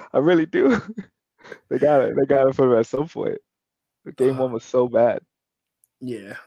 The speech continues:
Speaker 2: Um. Anyway, that's, that's really all I got on this game.
Speaker 1: Yeah, let's, let's move on.
Speaker 2: Moving on to the next one, we got the, oh, I can't, I, like, I can't believe I have to do this all year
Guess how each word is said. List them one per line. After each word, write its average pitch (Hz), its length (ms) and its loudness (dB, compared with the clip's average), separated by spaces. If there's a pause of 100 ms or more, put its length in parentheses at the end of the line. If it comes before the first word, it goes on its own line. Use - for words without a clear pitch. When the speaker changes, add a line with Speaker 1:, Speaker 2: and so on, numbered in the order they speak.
(120)
Speaker 2:
Um. 123 340 -14 (760)
Anyway, 147 440 4 (100)
that's, 156 240 -2
that's 160 240 0
really 165 160 4
all 139 140 4
I 123 100 0
got 123 220 0
on 120 100 -6
this 120 160 -8
game. 120 380 -12 (520)
Speaker 1:
Yeah, 113 180 -6 (100)
let's, - 240 -16
let's - 220 -18 (120)
move 117 120 -20
on. - 180 -20 (280)
Speaker 2:
Moving 170 380 2
on 147 240 -2
to 143 120 -8
the 120 100 -8
next 123 320 -6
one, 123 240 -8
we 135 100 -6
got 127 240 -6
the, 123 180 -14 (120)
oh, 170 340 2
I 135 160 -6
can't, 120 400 -14
I, 131 200 -16 (180)
like, 123 240 -16
I 131 280 -10 (500)
can't 190 240 -6
believe 156 220 0
I 131 60 -4
have 131 220 -10
to 127 80 -14
do 127 160 -8
this 107 260 -12 (240)
all 160 460 -4 (520)
year 123 640 0